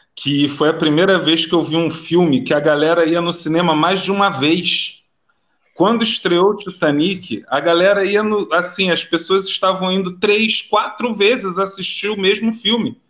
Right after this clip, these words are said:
Era uma coisa incrível. O, o que eu acho também interessante desse filme aí, né, do James Cam-, Cameron que você tá falando, é que, apesar de ser esse sucesso todo,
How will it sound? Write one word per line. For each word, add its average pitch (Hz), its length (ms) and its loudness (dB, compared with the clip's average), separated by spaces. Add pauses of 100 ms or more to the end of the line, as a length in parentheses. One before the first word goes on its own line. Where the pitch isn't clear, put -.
(420)
Era 170 100 2
uma 190 220 0
coisa 214 260 2
incrível. 208 680 -2 (460)
O, 233 380 2
o 220 80 0
que 247 100 -2
eu 220 100 4
acho 214 240 2
também 190 280 0
interessante 180 680 0
desse 185 340 2
filme 175 340 0
aí, 143 180 2
né, 131 260 2
do 113 160 -6
James 131 340 0
Cam-, 131 420 -2 (160)
Cameron 139 480 0
que 135 120 -10
você 135 280 -2
tá 139 120 0
falando, 127 540 0 (520)
é 147 160 4
que, 180 720 0
apesar 170 520 0
de 185 100 -6
ser 196 160 2
esse 196 180 -4
sucesso 190 720 -4
todo, 156 520 0